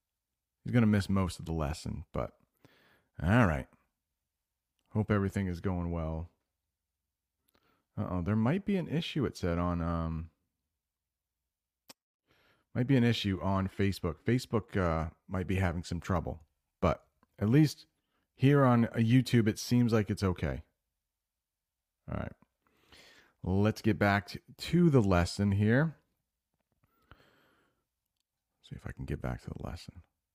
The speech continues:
There. We were talking about tradition.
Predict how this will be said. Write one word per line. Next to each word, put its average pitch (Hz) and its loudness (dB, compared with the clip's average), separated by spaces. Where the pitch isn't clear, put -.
There. 85 -2
We 98 -8
were 85 -4
talking 92 -2
about 87 -4
tradition. 101 -2